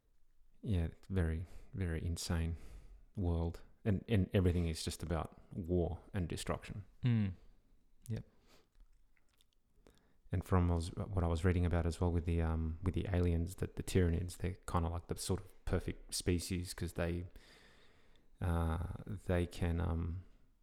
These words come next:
Speaker 1: they infect you and then they morph their, uh,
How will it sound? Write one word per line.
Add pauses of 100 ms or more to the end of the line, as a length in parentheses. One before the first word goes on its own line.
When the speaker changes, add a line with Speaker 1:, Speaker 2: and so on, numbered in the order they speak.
(260)
Speaker 1:
they
infect
you
and
then
they (1600)
morph
their,
uh,